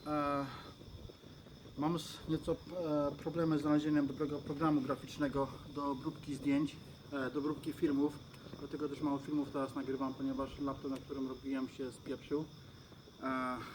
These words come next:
muszę jakiś program wykombinować. Jak wykombinuję, to wrzucę jakieś filmy. E, dwa tygodnie temu byłem na przemówieniu Trumpa w Anaheim.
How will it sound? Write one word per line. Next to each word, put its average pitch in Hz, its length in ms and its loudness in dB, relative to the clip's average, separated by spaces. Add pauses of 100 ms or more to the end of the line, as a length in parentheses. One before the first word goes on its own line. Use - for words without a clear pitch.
(180)
muszę 143 140 -2
jakiś 139 220 -6
program 131 340 0
wykombinować. 135 680 2 (640)
Jak 135 120 -2
wykombinuję, 143 560 4
to 135 120 -2
wrzucę 139 260 -4
jakieś 135 300 -6
filmy. 135 240 0
E, 123 760 -8 (120)
dwa 139 120 0
tygodnie 139 260 0
temu 135 280 4
byłem 131 440 2
na 127 260 0 (960)
przemówieniu 135 460 6
Trumpa 131 400 0
w - 140 -8
Anaheim. 135 400 2